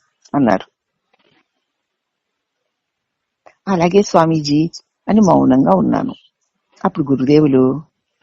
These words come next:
"నేను పరమాత్మ స్వరూపమైన ఇప్పుడు, నేను ఇప్పుడు చూస్తున్నాను,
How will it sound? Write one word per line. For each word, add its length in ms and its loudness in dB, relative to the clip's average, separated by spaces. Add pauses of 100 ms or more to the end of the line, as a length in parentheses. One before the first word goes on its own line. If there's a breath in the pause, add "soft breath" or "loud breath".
(280)
"నేను 240 2
పరమాత్మ 680 -2
స్వరూపమైన 1040 -2 (1200)
ఇప్పుడు, 380 -2 (640)
నేను 300 4 (220)
ఇప్పుడు 400 2
చూస్తున్నాను, 880 0